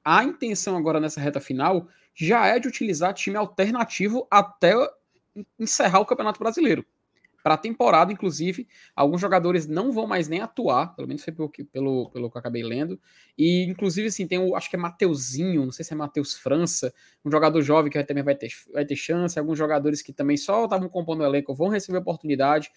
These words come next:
talvez já no próximo jogo contra o Coritiba, tá? Já no jogo contra o Coritiba, já esses jogadores vão ter, é, minutos pra poder também atuar,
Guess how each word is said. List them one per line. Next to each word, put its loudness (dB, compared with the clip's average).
talvez 4
já 2
no 2
próximo 0
jogo 2
contra -6
o -4
Coritiba, -2
tá? -2
Já 8
no -2
jogo 2
contra -8
o -12
Coritiba, -2
já 0
esses -6
jogadores -2
vão -4
ter, -2
é, 0
minutos 0
pra -2
poder -6
também -2
atuar, 2